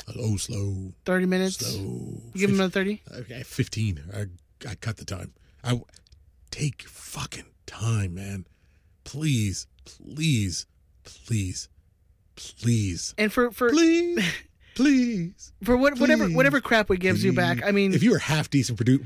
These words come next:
Speaker 1: bam, Ben, that song would have been hitting right off the top. It's, it's, it's tough to be ready, I guess.
Speaker 2: <laughs> For whatever crap we give Zubak, I mean, he still is, he's a workhorse. He's running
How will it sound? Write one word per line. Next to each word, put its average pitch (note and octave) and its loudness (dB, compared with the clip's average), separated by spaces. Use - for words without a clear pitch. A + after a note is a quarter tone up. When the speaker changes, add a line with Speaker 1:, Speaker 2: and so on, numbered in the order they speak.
Speaker 1:
bam, A#2 2
Ben, A2 -2
that A2 -2
song A#2+ 4
would A2+ 6
have G#2 0
been G#2 -2
hitting C3 2
right D#3 4
off C#3+ 2
the D3 -4
top. A#2+ -8
It's, G#2+ -8
it's, - -4
it's - -6
tough - 0
to - -8
be G2 0
ready, F2+ -4
I F#2+ -14
guess. - -4
Speaker 2:
<laughs> - -20
For - 0
whatever C#4 2
crap A3+ 2
we A3 0
give F#3+ 2
Zubak, F3 -2
I G#3 -4
mean, G3+ 2
he G3+ 2
still A#3 2
is, F#3+ 0
he's A3+ -4
a B3 0
workhorse. G3+ 0
He's G3 -2
running G3+ 2